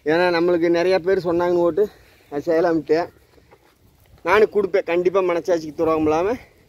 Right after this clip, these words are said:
எனக்கு நம்ம சேனல்ல மலர்ந்த மாதிரி இருக்கு, நம்ம கொடுக்கலாம் அப்படின்ட்டு. இப்ப இந்த மாட்டோட ரேட் பாத்தீங்கன்னா,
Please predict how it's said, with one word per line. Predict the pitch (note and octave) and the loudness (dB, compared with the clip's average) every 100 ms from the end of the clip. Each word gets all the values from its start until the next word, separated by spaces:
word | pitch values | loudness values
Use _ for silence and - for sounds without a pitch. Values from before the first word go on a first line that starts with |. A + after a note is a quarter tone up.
| - | -10
எனக்கு | D3 C#3 | -6 -4
நம்ம | C#3+ B2+ | -4 -2
சேனல்ல | D#3+ E3 D#3+ | -2 0 0
மலர்ந்த | D#3 D3+ | 0 -2
மாதிரி | D#3 D3+ D3 | -2 0 0
இருக்கு, | C3+ D3+ D#3+ - - _ _ _ _ _ | -2 0 0 0 -14 _ _ _ _ _
நம்ம | C3+ C#3+ | -6 -4
கொடுக்கலாம் | D3 C#3+ D3 D3+ | -4 0 2 2
அப்படின்ட்டு. | C#3+ D3 C#3 - D#3 - _ _ _ - | 2 -4 -4 0 -2 -4 _ _ _ -8
இப்ப | D#3 E3 | -2 0
இந்த | D#3+ | 2
மாட்டோட | E3 F3 F3 E3+ | 2 0 2 2
ரேட் | E3 D#3 | 2 0
பாத்தீங்கன்னா, | D#3+ E3+ F#3 D3 | 0 0 2 0